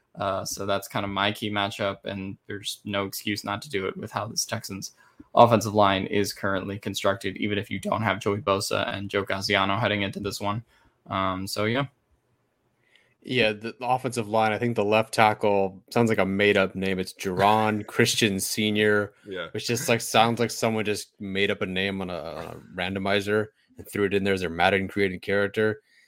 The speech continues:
Speaker 2: But apparently he's playing well. The grades seem to like him, and he's only allowing about two, three pressures a game the last few games, although it seems like he just switches whenever he starts, um, depending on who's healthy. So, yeah, it's a giant mess out there.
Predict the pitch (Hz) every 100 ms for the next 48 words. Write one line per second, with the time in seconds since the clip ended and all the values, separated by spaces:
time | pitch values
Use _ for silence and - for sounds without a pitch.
0 | _ _ - 139 139 135 226 247 151 117
1 | 127 117 101 95 107 160 151 104 107 156
2 | 156 131 117 113 117 120 165 120 110 120
3 | 117 110 110 107 98 92 - _ _ _
4 | - - 135 120 117 107 107 104 104 95
5 | 90 90 101 98 92 90 - 87 92 90
6 | 95 - _ _ _ 101 104 98 113 101
7 | 98 98 95 - - 101 98 92 92 92
8 | 92 90 - 92 87 87 - - _ _
9 | _ - 87 85 87 - 98 87 95 82
10 | 117 120 120 110 101 95 87 90 98 -
11 | 101 104 98 87 87 87 - 87 87 90
12 | 90